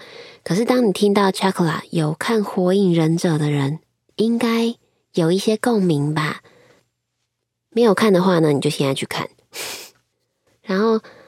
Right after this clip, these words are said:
呃，脉轮呢，它是转动轮子的意思，有连接天与地，也是进入心灵的通道。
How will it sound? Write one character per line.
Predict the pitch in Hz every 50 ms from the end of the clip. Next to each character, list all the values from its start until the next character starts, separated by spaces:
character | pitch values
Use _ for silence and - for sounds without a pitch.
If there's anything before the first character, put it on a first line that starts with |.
| _ -
呃， | - 180 175 175 170 170 175
脉 | 214 277 294 269 247
轮 | 214 190 170 165 170
呢， | 170 175 175
它 | - 190 190
是 | - 202 190 180
转 | 170 - - 165 147 147 143 -
动 | - 226 233 220 208 185
轮 | 175 165 160 156 160 170 196
子 | 202 - 220 202 175
的 | 160 156 156
意 | 160 165 160 165
思， | 185 - - - - - _ - - - - - - _ _
有 | - 185 170 165 165 160 160
连 | 170 180 185 196 214
接 | - 220 220 220 220 220
天 | - - - 240 233 247 240
与 | 208 180 156 160
地， | - - 220 196 165 156
也 | - 151
是 | - - 208 196
进 | - - 208 196 185 185
入 | 185 185 180 175 170 170
心 | 175 - - - 226 233 233 226 220
灵 | 185 170 160 160 160
的 | 160 165 165 -
通 | - - 196 190 190 190 196
道。 | - 214 190 - - -